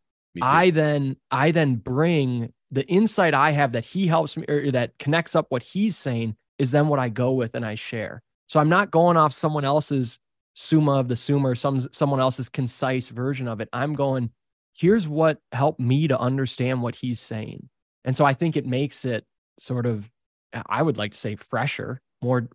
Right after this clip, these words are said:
Speaker 2: more sort of dynamic, maybe slightly, you know, a little bit original, hopefully in spots, um, because it's doing that. It's saying,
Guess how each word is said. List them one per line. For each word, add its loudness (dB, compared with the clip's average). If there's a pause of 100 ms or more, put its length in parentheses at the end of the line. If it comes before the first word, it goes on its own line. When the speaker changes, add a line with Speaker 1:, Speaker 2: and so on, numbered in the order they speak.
Speaker 2:
more -2
sort -4
of -4
dynamic, -4
maybe -2 (240)
slightly, -2
you 4
know, -2 (340)
a 0
little 6
bit 6
original, 2 (200)
hopefully -2
in 0
spots, -4 (380)
um, 4
because 0
it's -8
doing 2
that. -2
It's -6
saying, 0